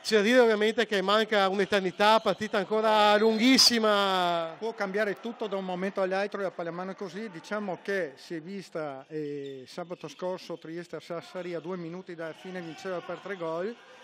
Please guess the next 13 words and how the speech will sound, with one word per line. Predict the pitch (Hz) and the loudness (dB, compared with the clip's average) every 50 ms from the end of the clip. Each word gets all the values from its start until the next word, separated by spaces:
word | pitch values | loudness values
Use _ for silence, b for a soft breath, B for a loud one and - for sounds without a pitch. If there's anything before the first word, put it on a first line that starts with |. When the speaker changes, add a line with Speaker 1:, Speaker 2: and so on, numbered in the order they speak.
| B B B - - | B B B -16 -8
Speaker 2:
e | - 185 196 202 196 165 - - - - - | -2 0 2 2 2 0 -4 -8 -16 -20 -20
Fasano | - - 190 175 160 185 214 220 220 202 | -8 -4 -4 -4 -2 -2 -4 -4 -4 -6
stesso | - - 196 190 185 - - 214 | -6 -4 -4 -4 -4 -6 -6 -8
a | |
un | 196 - | -8 -6
certo | - 202 190 - 190 | -8 -8 -8 -8 -10
punto | - - 208 196 - | -10 -10 -12 -12 -12
del | 175 - | -12 -12
secondo | - 185 - 180 196 202 208 | -14 -14 -12 -10 -8 -8 -8
tempo | 208 202 185 190 180 - 196 | -8 -8 -10 -12 -8 -6 -6
era | 180 180 180 175 | -6 -4 -6 -8
più | 156 - - 196 - | -8 -10 -12 -14 -14
cinque. | - - 214 208 190 147 - 147 123 | -14 -14 -14 -14 -14 -14 -16 -18 -20